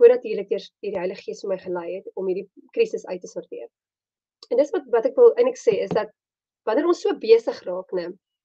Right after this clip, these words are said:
dan mis ons partykeer die Heilige Gees se stem, want ons hoor dit nie, né? Ons is so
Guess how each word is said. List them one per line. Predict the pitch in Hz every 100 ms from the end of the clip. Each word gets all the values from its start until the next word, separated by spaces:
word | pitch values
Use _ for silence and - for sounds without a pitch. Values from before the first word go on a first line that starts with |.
| _ _ _
dan | 214 202
mis | 226 359
ons | 302
partykeer | - 226 214 208 202 196 196 _ -
die | 180
Heilige | 202 - -
Gees | 226 208
se | 190
stem, | 196
want | 190 185
ons | 180
hoor | 175 190 202
dit | - 196
nie, | 202 _ - 170
né? | - - _ _ _ _ -
Ons | 226
is | 240
so | 359 359 330